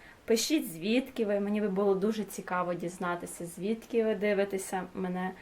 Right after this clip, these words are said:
Можливо, ви з інших країн дивитесь. Мені би було дуже приємно, якщо б ви мені відписались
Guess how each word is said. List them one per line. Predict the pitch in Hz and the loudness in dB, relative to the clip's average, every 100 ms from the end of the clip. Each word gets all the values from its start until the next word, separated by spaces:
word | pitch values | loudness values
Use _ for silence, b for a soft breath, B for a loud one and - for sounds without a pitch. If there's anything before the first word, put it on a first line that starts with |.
| B B - | B B -6
Можливо, | 196 185 226 180 | -6 4 6 6
ви | 180 151 | 4 0
з | 180 - | -2 -2
інших | 170 202 - 240 - | -2 -2 0 -2 -2
країн | - 214 196 208 | -4 -4 -2 -2
дивитесь. | 196 196 180 180 185 180 - - | 0 0 0 -4 -6 -8 -10 -6
Мені | 196 | 0
би | 202 | 0
було | 185 202 190 | 4 4 4
дуже | 165 220 240 226 | 4 4 4 2
приємно, | 202 185 175 175 175 175 180 - - - - - - | 0 0 2 2 0 -4 -8 -12 -18 -20 -20 -12 -10
якщо | 196 - 208 | -8 -6 -2
б | |
ви | 170 160 | 0 2
мені | 190 226 | 2 2
відписались | 220 214 185 - 180 175 175 | 0 -2 -6 -2 0 2 0